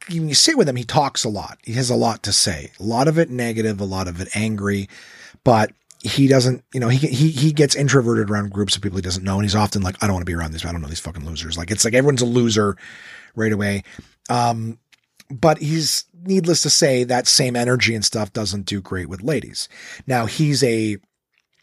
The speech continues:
he was a tall, lanky guy at the time, so he's not out of shape or anything like that,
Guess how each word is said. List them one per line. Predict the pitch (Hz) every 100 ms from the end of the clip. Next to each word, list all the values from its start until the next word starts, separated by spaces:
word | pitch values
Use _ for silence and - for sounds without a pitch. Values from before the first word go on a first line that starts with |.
| -
he | - 180
was | 143
a | 113
tall, | - - 151 151 151 123
lanky | 120 151 170 165 135
guy | 123 101 95 110 -
at | 101 98
the | 101
time, | - 92 101 139 _ _ _ -
so | -
he's | 113
not | 120 117
out | 143
of | 196
shape | - 143 139
or | 127
anything | 127 127 131
like | 131 135 -
that, | 95 101